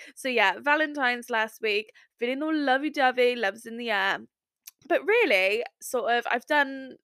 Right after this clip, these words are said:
some videos for my TikTok around similar fa-, uh, themes, and really my mindset at the minute is just how lucky I am not to be single. Yes, I adore Max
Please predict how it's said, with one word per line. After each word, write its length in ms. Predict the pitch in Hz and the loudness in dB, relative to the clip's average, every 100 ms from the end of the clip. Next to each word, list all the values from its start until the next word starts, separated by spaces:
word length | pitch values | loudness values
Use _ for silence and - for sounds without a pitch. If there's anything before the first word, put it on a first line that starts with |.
| _ _ | _ _
some 180 | - 240 | -8 -4
videos 320 | 233 214 208 | -2 -2 -4
for 80 | 214 | -10
my 80 | 208 | -12
TikTok 560 | - - 202 170 - - | -12 -12 -8 -8 -8 -10
around 500 | 196 196 180 185 - | -6 -4 -6 -8 -12
similar 500 | - 202 175 170 175 _ _ | -10 -8 -6 -4 -4 _ _
fa-, 180 | 175 165 - | -4 -4 -4
uh, 180 | - 180 | -4 -4
themes, 460 | 185 180 170 185 - - - - - - | -4 -8 -8 -12 -14 -12 -12 -12 -2 6
and 240 | 262 - | 6 6
really 380 | 240 262 349 330 | 2 4 6 6
my 160 | 294 269 | 4 2
mindset 400 | 254 254 254 - | 2 0 -2 -4
at 80 | 208 | -4
the 60 | |
minute 280 | 214 208 - | -4 -4 -2
is 240 | 202 - - _ _ _ | -4 -4 -12 _ _ _
just 400 | 254 240 240 - - | 6 8 6 -2 -10
how 280 | 233 247 240 | 0 4 4
lucky 460 | 247 247 - 233 | 6 4 4 -2
I 100 | 214 | 0
am 360 | 208 190 185 190 - 196 | 0 -2 -4 -10 -14 -10
not 340 | 208 196 - | -6 -6 -8
to 80 | - | -14
be 100 | 190 | -14
single. 480 | - 175 165 151 - _ _ _ _ _ _ _ - | -12 -12 -12 -14 -16 _ _ _ _ _ _ _ 2
Yes, 380 | 254 381 - - | 8 8 6 2
I 80 | 262 | 4
adore 260 | 254 320 302 | 6 4 6
Max 340 | 320 - | 4 2